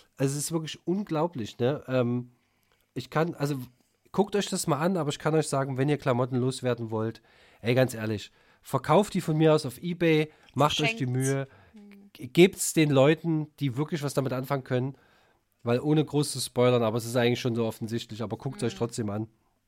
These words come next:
Speaker 1: Ihr könnt euch nicht vorstellen, wo die Scheiße hingeht und was damit passiert. Es ist einfach, es ist so traurig.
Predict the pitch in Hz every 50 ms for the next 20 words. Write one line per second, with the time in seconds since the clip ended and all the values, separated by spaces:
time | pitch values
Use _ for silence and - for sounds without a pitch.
0 | _ _ _ _ _ _ _ _ _ _ _ - - - 117 - 135 131 127 127
1 | 123 - 113 107 - 113 120 120 - 120 110 101 107 107 110 104 - 110 107 113
2 | - - 110 107 113 120 110 107 110 120 120 - _ - - - - 113 113 113
3 | 104 - 117 101 104 95 - 101 95 - - 101 95 - - - - - - -
4 | 113 120 117 117 - - 123 123 113 - 117 107 113 117 110 113 117 110 - -
5 | 127 120 123 - - - 98 101 98 101 98 95 - -